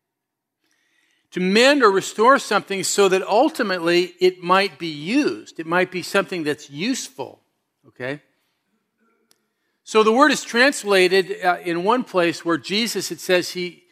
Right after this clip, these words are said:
he saw the disciples and they were in the boat mending the nets. They were in the boat with their father in Matthew four, and they're mending the nets.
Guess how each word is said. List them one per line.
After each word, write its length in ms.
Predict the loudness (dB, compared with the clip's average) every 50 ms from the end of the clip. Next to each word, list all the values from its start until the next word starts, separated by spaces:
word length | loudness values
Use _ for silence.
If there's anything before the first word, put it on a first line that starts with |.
| _ _ _ _
he 160 | _ -8 -8
saw 320 | -6 0 4 6 6 6
the 100 | 4 2
disciples 920 | -2 -4 -6 0 4 4 4 6 4 0 -4 -4 -4 -4 -4 -6 -10 -18 _ _ _ _ _ _ _ _ -4
and 400 | -2 0 2 2 0 -2 -6 -12 _ _ _ _ _ _ _ _ _
they 220 | 2 6 6 6
were 340 | 6 4 2 2 0 -2 -6 _ _ _ _ _ _ _ _ _ _ _ _
in 220 | 0 0 2 0
the 80 | -2 -4
boat 460 | 0 2 4 4 6 4 4 2 -2
mending 960 | -8 -6 -2 0 0 0 0 -2 -2 -2 -2 -2 -2 -4 -6 -8 -10 -16 _ _ _ _ _ _ _
the 100 | -6 -4
nets. 480 | -2 -2 0 0 0 -2 -4 -8 -10 -8
They 120 | -6 -4
were 80 | -2 -2
in 140 | -2 -4
the 100 | -6 -8 -10 _ _ _ _ _ _
boat 180 | 2 2 4
with 100 | 2 0
their 100 | -4 -4
father 480 | -4 -2 2 4 4 4 4 2 -2 -8
in 100 | -6 -4
Matthew 300 | -4 -4 -4 -6 -10 -20
four, 240 | -10 -6 -4 -4 -4
and 120 | -4 -4
they're 120 | -4 -4 -4
mending 580 | -4 -4 -2 -2 -2 -2 -2 -2 -4 -4 -4
the 100 | -4 -4
nets. 680 | -2 -2 -2 -2 -4 -6 -12 -14 -12 -12 -12 -12 -12